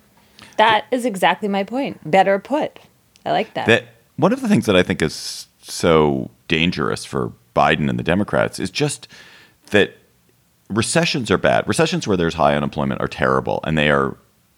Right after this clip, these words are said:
Speaker 2: unbelievably terrible for the people who are suffering from unemployment, people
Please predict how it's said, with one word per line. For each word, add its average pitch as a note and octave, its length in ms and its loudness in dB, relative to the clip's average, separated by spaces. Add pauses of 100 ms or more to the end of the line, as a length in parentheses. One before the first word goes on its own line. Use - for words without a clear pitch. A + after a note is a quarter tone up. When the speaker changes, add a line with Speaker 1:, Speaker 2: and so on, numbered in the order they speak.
Speaker 2:
unbelievably G2 960 0
terrible A#1 600 -6 (260)
for C2+ 520 -2 (140)
the - 60 -4
people D2+ 420 -2
who C#2 280 -4 (460)
are D2 120 0
suffering D2 380 -2
from C#2 140 -6
unemployment, D#2+ 580 0
people C#2 460 -4